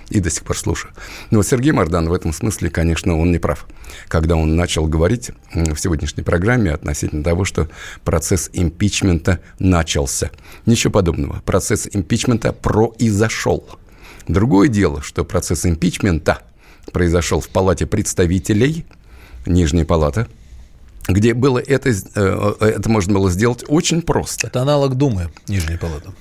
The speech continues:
Speaker 1: Это, это аналог Думы.
Speaker 2: Они вынесли постановление, да, решение о том, что да, надо запускать процедуру.
Speaker 1: Э, мало того, что, э, в, только из-за того, что,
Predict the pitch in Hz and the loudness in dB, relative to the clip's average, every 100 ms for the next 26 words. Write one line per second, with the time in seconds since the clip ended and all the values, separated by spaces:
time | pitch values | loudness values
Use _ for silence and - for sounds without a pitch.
0 | - - 110 - - - 143 120 113 98 | -12 -2 -2 0 -2 2 2 2 0 0
1 | 101 101 - 160 151 - 131 117 107 120 | 2 4 2 2 0 -2 -2 -2 -2 0
2 | 127 143 120 101 107 98 - 123 104 90 | 2 2 2 2 2 2 2 0 0 0
3 | 101 - - 95 87 85 95 135 123 107 | 0 -2 0 2 2 2 4 4 4 2
4 | 123 113 104 - - 110 - 110 - - | 0 0 -2 -4 -2 -2 2 0 0 -14
5 | - - - - - 95 - 98 90 78 | -20 -20 -20 -16 -4 -2 0 0 0 -4
6 | - - - - 101 107 - 107 113 156 | -8 -16 -18 -6 -2 0 4 4 6 4
7 | 170 170 127 87 - - 95 90 82 - | 2 0 0 -2 -4 -2 2 2 0 -6
8 | - 90 90 92 92 90 82 82 76 73 | -10 -4 0 2 2 2 0 0 -2 2
9 | 80 78 82 - 82 - - - 98 78 | 2 2 0 -2 -4 0 -2 0 0 2
10 | 87 85 76 73 - 71 | 2 2 0 -2 -4 -6